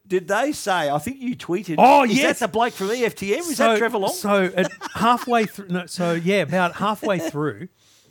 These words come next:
Speaker 2: these, so imagine, you know, judge up the front,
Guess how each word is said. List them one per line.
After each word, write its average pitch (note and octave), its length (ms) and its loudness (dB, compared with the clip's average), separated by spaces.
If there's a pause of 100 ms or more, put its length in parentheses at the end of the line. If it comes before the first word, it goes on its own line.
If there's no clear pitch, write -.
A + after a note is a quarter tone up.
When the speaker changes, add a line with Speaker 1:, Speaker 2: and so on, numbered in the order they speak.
(260)
Speaker 2:
these, D3+ 280 -4
so D3+ 680 -2
imagine, F#3+ 580 -4
you D3+ 140 -6
know, C3 100 -10
judge G3 320 0
up G3 160 0
the F#3 60 -8
front, D#3 340 -4